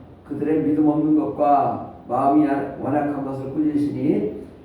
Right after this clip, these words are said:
이는 자기가 살아난 것을 본 자들의 말을 믿지 아니함일러라. 또 이르시되, 너희는 온 천하에 다니며 만민에게 복음을 전파하라.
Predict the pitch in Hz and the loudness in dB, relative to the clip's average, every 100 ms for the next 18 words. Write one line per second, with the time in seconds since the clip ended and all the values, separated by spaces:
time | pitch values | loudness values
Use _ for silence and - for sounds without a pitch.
0 | - 202 202 - 165 165 156 151 147 139 | -2 2 2 2 2 2 2 0 0 -2
1 | 139 131 127 - - 160 180 190 - - | -4 -6 -8 -10 -6 0 2 0 -6 -10
2 | - - 123 135 127 123 123 120 120 120 | -16 -10 -6 -4 -4 -4 -4 -4 -4 -4
3 | 120 120 127 127 139 139 143 135 131 131 | -6 -8 -4 -2 -2 -2 -2 -2 0 2
4 | - - - - - - 220 233 226 214 | 2 0 -6 -12 -18 -8 0 0 2 -2
5 | - 170 160 - - - 180 214 - - | -2 2 2 0 -4 0 2 2 0 -2
6 | 131 151 156 156 170 220 180 147 165 160 | 0 2 2 0 -4 -4 -2 -2 -2 -2
7 | 143 135 - - - - - 113 123 151 | -2 -2 -4 -10 -14 -20 -10 -4 -2 2
8 | 156 160 165 160 170 175 180 190 180 196 | 4 4 4 2 2 0 2 2 0 0
9 | 180 175 175 170 - - | 0 0 2 2 2 0